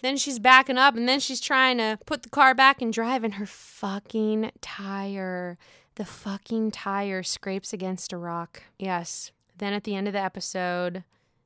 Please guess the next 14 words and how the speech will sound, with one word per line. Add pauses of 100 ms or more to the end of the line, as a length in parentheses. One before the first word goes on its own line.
(100)
Candace
comes
out,
"Oh,
Grace,
you
did
a
great
job.
Oh,
yeah,
yeah,
no